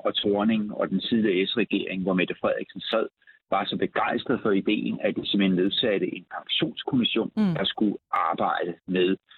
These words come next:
Speaker 1: øh, den her idé. Øh, den her pensionskommission bliver så lukket, da der kommer et regeringsskifte,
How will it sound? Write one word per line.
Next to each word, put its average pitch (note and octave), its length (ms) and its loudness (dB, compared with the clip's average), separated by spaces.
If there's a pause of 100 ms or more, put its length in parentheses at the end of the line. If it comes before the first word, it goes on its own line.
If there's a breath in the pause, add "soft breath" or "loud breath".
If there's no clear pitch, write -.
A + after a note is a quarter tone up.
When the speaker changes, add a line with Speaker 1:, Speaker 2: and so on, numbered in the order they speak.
(140)
Speaker 1:
øh, F#2+ 260 2
den F#2 140 2 (120)
her F#2+ 180 2 (280)
idé. - 240 0 (540 loud breath)
Øh, G#2 600 4
den A#2+ 100 2
her A2+ 80 0
pensionskommission G#2 760 -2
bliver F#2+ 140 0
så A2+ 120 2
lukket, G2+ 400 2
da G2+ 60 0
der F#2 80 2
kommer G2 420 -2
et - 120 -2
regeringsskifte, G#2 840 0